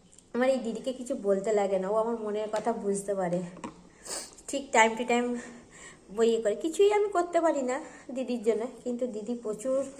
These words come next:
করে, প্রচুর। আমার মেয়েকে তো দিদিই মানুষ করে দিল এ-, একদিন বয়স থেকে।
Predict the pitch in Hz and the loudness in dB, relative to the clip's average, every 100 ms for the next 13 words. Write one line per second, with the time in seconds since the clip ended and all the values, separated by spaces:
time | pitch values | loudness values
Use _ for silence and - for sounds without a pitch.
0 | - - - - - - 190 180 170 - | -16 -16 -16 -20 -12 -6 -2 -2 -4 -8
1 | - - - - - 226 - 202 175 - | -20 -20 -20 -18 -8 -8 -6 -10 -10 -18
2 | - - - - 208 240 247 226 240 247 | -20 -20 -18 -8 -2 0 0 0 0 0
3 | 294 - - - - - 208 196 247 277 | -2 -6 -14 -20 -20 -14 -10 -4 -4 -2
4 | 214 220 - 220 196 190 190 190 - - | -2 -4 -4 -2 0 -2 -4 -6 -8 -18
5 | - _ - - - _ - 185 202 - | -20 _ -20 -20 -20 _ -10 -2 -2 0
6 | 233 220 220 220 240 233 202 180 185 - | 2 2 2 0 -2 0 2 2 2 -2
7 | 202 196 202 | -8 -8 -8